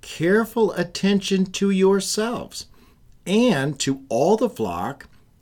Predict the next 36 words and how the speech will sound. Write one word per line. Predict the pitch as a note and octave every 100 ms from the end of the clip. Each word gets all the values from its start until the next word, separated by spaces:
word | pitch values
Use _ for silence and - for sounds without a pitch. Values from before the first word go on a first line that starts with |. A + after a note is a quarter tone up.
| -
in | D#3+ D#3 C#3+
which | D#3 D#3 - _
the | A2+ C3+ C#3+
Holy | C3+ - - D#3+ E3 D#3+ D#3 C#3+ C3+
Spirit | - - - - G3 A3+ C4+ C4
has | - C#3+ A2
made | B2+ B2+ A2
you | A2+ A2+
bishops." | E2+ B2 A#2 G#2+ - D2+ B1+ - - - - _ _
That | D#2+ A2
is | C3+ -
overseers. | D3+ E3 E3+ F3+ F3 A#3 F3+ C2+ - - - - _ -
That | B2 D#3
is | D3+ B2+ B2 - - -
preachers | - D3+ F3+ F3+ G3 F#3+ F#3+
in | - D3+ D#3
this | E3 D#3
preaching | - C3+ B2+ B2+ C#3+ C#3 - -
office. | D3+ F3 F3+ F3+ F2+ - - - - _ _ - - _ _ _ _ _
That | C#3+
the | D#3
Holy | D3 F#3 F3+
Spirit | F3+ - F3
has | E3+ C3+
made | D#3+ G3+ B3 G3
you | B2+ A#2 F2+
bishops | - A#2 G2 G#2+ -
to | -
care | C3+ - C3 B2+ C#3
for | - E3
the | E3+
church | - - B2 C3+
of | D#3+ A2
God, | G#2 F#2 A#2
which | A2 C3 -
he | - - D3+ C3 C#3+